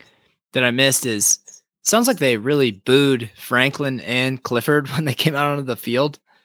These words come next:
And then for them to start ice cold like that,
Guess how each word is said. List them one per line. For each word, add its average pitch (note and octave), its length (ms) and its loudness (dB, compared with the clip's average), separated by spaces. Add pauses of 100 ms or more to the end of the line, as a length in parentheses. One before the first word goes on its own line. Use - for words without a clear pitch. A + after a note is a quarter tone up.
(180)
And E3 140 -2
then D#3+ 320 0 (560)
for E3 120 -2
them B3 180 2
to D3 100 2
start D3+ 460 4
ice C#3 240 0
cold D3+ 320 -4
like G#2+ 220 -4
that, G2+ 360 -4